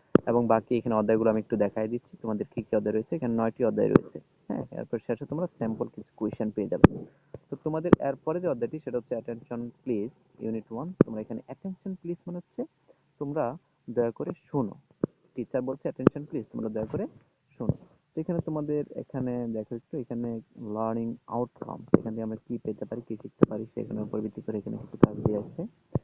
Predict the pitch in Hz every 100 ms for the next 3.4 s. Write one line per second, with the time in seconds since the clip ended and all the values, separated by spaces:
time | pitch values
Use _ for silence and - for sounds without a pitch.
0 | - - _ - - 113 104 123 117 120
1 | 104 104 175 165 113 110 110 110 - -
2 | 113 110 120 120 - - 151 165 165 -
3 | 117 110 - 107